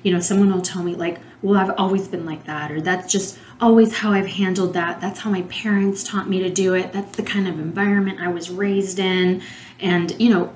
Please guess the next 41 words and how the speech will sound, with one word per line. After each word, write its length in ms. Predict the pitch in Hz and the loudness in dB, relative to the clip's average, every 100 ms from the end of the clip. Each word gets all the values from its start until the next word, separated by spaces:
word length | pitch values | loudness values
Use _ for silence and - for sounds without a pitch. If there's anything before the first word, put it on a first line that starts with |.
| - | -6
something 420 | - 254 262 262 | 0 2 2 2
along 300 | 220 196 185 | 2 0 0
those 240 | 175 160 160 | -2 -4 -10
lines, 320 | - - 208 | -14 -10 -2
which 260 | 208 - | 0 0
basically 640 | 240 247 254 277 226 208 - | 0 2 0 -2 0 0 0
is 300 | 190 180 175 - | -2 -4 -4 -8
a 80 | |
reason 640 | 180 185 196 196 160 185 233 | -8 -4 -2 -2 -2 -2 -2
or 180 | 196 | -2
an 100 | 175 | -4
explanation 920 | - - - 185 170 160 - 156 156 185 | -6 -6 -6 -4 -4 -2 -4 -4 -8 -6
about 400 | 190 170 170 170 | -4 -4 -8 -10
why 440 | 170 190 196 220 - - - - | -6 -6 -4 -8 -12 -20 -20 -10
a 80 | 190 | -6
certain 440 | - 175 180 254 | -4 -2 -2 -2
person 440 | - 190 180 185 175 | -2 -6 -6 -6 -6
behaves 540 | 175 147 160 151 - | -8 -6 -4 -4 -6
that 160 | 151 - | -10 -8
the 80 | |
way 180 | 151 147 | -8 -6
they 220 | 151 156 | -4 -4
do, 520 | 156 269 247 233 226 - | -2 0 2 2 2 0
or 160 | 190 170 | -2 -2
that 300 | 175 165 165 | -4 -8 -6
they 200 | 175 170 | -4 -4
are 320 | 160 160 156 - - - - _ _ _ - - | -4 -4 -8 -16 -20 -20 -20 _ _ _ -20 -2
used 280 | 220 220 - | 2 4 2
to 60 | 208 | 2
doing 280 | 196 190 185 | 4 2 2
things 300 | 180 175 196 | 0 0 -2
a 40 | |
certain 460 | - 180 175 180 175 | -4 -4 -4 -2 0
way. 480 | 247 208 185 190 - - - 233 | 0 0 -2 -6 -10 -18 -2 4
And, 400 | 226 208 202 - | 6 6 4 0
you 120 | 240 | 0
know, 140 | 277 285 | 4 4
there's 220 | 240 285 | 4 4
a 60 | 359 | 4
lot 460 | 226 185 180 185 | 2 2 0 2
of 240 | 180 170 | 2 0